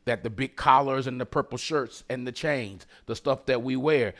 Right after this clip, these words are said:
the big rings with the purple diamonds and all the, the purple stones and all of that,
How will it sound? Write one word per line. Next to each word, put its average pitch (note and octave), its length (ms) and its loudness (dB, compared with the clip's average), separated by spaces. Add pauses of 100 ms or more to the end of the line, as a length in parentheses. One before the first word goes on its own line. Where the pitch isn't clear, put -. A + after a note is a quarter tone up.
(140)
the B2 100 -2
big C3 240 0
rings C3+ 520 -2
with B2+ 160 -4
the C3 60 -4
purple C3+ 340 -2
diamonds B2+ 640 0 (200)
and A#2 160 -2
all B2+ 180 4
the, A2+ 240 -2
the G2 80 -6
purple C3+ 320 0
stones C#3 520 -2
and A#2+ 120 -2
all C#3 160 2
of C3 80 2
that, C#3+ 280 2